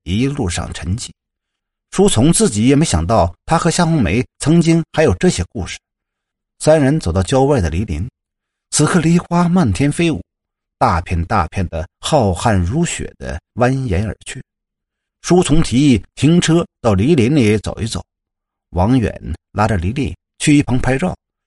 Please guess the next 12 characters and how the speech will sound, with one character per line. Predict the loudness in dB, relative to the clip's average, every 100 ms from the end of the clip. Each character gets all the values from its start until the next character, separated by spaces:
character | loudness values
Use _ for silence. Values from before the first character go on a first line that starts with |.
| _ _
其 | -6 0 2
实 | 2 0 0 -2 -4
是 | -2
想 | 0 -2
给 | -4
书 | -4 -6
从 | -6 -6 -4 -6 _ -10
独 | -6 -6
处 | -6 -8
的 |
时 | -8 -10
间。 | -14